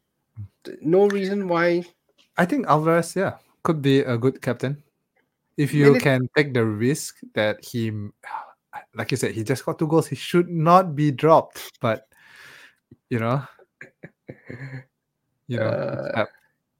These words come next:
Speaker 1: yeah, I mean, it's risk still,
Speaker 2: Mm.
Speaker 1: but, I mean, no reason, you know, why he shouldn't get a goal before he comes off. Came off with ten minutes to spare this week. Beyond that
Speaker 2: Oh, Cole Palmer,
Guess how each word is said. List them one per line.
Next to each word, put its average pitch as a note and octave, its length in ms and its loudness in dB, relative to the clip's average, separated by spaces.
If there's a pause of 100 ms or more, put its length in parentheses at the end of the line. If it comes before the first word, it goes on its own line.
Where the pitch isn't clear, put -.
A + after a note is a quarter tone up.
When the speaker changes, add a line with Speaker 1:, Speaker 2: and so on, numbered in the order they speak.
(440)
Speaker 1:
yeah, C3+ 160 4
I - 20 0
mean, F3+ 160 2
it's - 200 2
risk A#2 280 0
still, B2 420 -2
Speaker 2:
Mm. G2+ 180 -14
Speaker 1:
but, A#2 360 -2 (120)
I A#2 80 -6
mean, G#2 420 -4 (120)
no C#3+ 220 -6
reason, B2+ 600 -2
you C3 100 -8
know, - 220 -12 (420)
why A2+ 140 -8
he G#2 120 -10
shouldn't B2 440 -2
get G#2 120 0
a G2+ 60 -2
goal G#2 180 -4
before G#2 300 -8
he G2 60 -6
comes G2+ 240 -8
off. G#2 140 -8
Came C#3+ 200 0
off C3 80 0
with A2+ 100 -4
ten A2 140 0
minutes G#2+ 240 -2
to - 60 -16
spare G#2+ 220 -2
this G2 200 -8
week. G2+ 240 -8 (1300)
Beyond F3 420 0
that F#3 200 4
Speaker 2:
Oh, - 20 -20 (720)
Cole D3+ 180 4
Palmer, G#2+ 380 -2